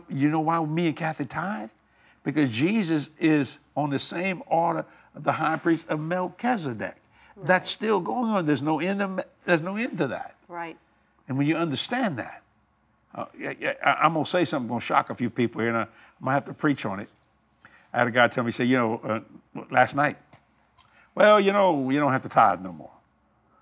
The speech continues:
Speaker 1: 'cause that's under the law." And he quotes this, you know, "Will a man rob God?" I said, "I can answer that, yes.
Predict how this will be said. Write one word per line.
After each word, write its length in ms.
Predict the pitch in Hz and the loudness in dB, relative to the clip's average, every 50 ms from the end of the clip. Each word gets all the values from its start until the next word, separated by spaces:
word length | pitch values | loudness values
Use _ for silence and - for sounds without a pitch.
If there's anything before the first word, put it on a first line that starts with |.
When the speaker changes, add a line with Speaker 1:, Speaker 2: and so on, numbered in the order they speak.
| _ _ - | _ _ -6
Speaker 1:
'cause 120 | - 117 127 | -2 0 0
that's 180 | 135 - - | 0 0 0
under 220 | 135 127 113 110 104 | 0 -2 -2 -4 -6
the 80 | 113 | -6
law." 260 | 113 113 104 98 - - - _ _ _ _ _ _ _ _ _ _ _ _ _ _ _ _ _ _ _ _ _ - | -8 -8 -8 -10 -12 -16 -20 _ _ _ _ _ _ _ _ _ _ _ _ _ _ _ _ _ _ _ _ _ 2
And 160 | 151 147 131 | 2 4 4
he 100 | 131 160 | 4 2
quotes 380 | - - - 156 143 - - - | 2 2 2 0 0 0 -4 -4
this, 400 | 208 156 127 107 - - - - _ _ _ _ _ _ _ _ _ _ | -2 -2 -2 -2 -4 -8 -10 -12 _ _ _ _ _ _ _ _ _ _
you 120 | - 139 127 | -4 -2 0
know, 80 | 123 | 0
"Will 160 | 117 113 120 113 | 0 2 2 2
a 40 | 110 | 4
man 200 | 123 131 131 120 | 4 4 4 6
rob 280 | 127 131 135 123 117 113 | 8 8 8 8 8 6
God?" 340 | 123 131 147 160 156 147 | 8 8 8 6 4 2
I 60 | 117 113 | 0 0
said, 180 | - - 110 | 0 2 2
"I 80 | 117 135 | 2 4
can 140 | - 117 117 | 4 4 4
answer 240 | 123 123 107 117 | 4 4 2 2
that, 240 | 117 143 165 160 - | 4 4 2 4 6
yes. 340 | 165 180 165 131 - - | 6 6 6 6 2 -6